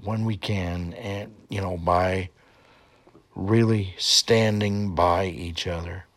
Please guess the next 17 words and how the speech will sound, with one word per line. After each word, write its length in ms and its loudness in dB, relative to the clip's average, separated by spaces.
regardless 640 -2
of 60 -8
what 240 -8
they 160 -4
are 340 -4
or 140 -2
who 180 -2
they 160 -8
are, 280 -12
okay? 400 -6
We're 300 2
all 180 8
different. 640 0
We 200 -6
all 180 -2
make 320 -4
mistakes. 800 -8